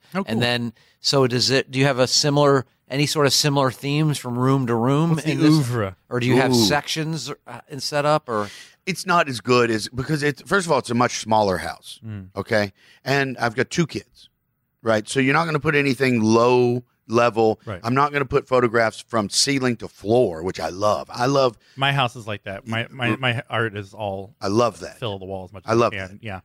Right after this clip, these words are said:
Speaker 3: But I'm not gonna put anything that low. There's gonna be oatmeal and Jell-O all over it. You know
Speaker 2: Right.
Speaker 3: what I
Speaker 1: Right.
Speaker 3: mean? So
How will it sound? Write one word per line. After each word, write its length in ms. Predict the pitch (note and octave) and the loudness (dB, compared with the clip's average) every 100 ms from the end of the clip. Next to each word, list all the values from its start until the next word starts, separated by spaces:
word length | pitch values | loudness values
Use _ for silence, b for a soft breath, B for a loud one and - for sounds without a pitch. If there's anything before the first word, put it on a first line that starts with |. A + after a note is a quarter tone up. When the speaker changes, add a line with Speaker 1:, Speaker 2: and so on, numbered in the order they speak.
| - | -6
Speaker 3:
But 100 | C#3 | -2
I'm 80 | D#3+ | 0
not 100 | E3 | 2
gonna 140 | C3+ | 2
put 160 | C3 B2+ | 2 2
anything 300 | A#2+ A#2 G2+ | 0 -2 0
that 200 | F#2+ G2 | 0 2
low. 220 | F#2+ A2 | 2 2
There's 180 | A#2 A2 | 2 -2
gonna 120 | A2+ | -2
be 140 | A2+ | 0
oatmeal 400 | G#2+ A#2 G#2+ G#2+ | 0 0 0 0
and 100 | G#2 | 0
Jell-O 280 | G#2+ A#2 E2+ | 0 0 -2
all 200 | E2+ E2 | -6 -8
over 220 | D2 - | -10 -14
it. 100 | - - | -20 -8
You 100 | G#2 | -2
know 60 | |
Speaker 2:
Right. 80 | F#2+ | 0
Speaker 3:
what 80 | - | 0
I 40 | |
Speaker 1:
Right. 20 | A#2 | -2
Speaker 3:
mean? 80 | A#2 _ b b b b | -4 _ b b b b
So 360 | - B2+ A#2+ | 0 2 2